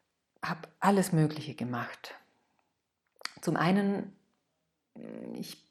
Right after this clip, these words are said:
bin mir jetzt nicht sicher, war die Migräne ein Symptom von einer Nahrungsmittelintoleranz, von einer Histaminintoleranz?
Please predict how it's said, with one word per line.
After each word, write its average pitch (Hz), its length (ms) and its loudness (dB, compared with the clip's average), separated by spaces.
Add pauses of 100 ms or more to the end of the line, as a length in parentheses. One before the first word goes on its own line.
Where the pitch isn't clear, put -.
bin 190 180 2
mir 180 140 2
jetzt 170 180 -2
nicht 170 260 -2
sicher, 135 560 -4
war 156 220 2
die 202 120 4
Migräne 170 600 0
ein 160 120 0
Symptom 165 840 0
von 156 580 -2
einer 139 400 -4
Nahrungsmittelintoleranz, 185 1500 -2
von 160 180 -4
einer 151 80 -2
Histaminintoleranz? 156 1300 -2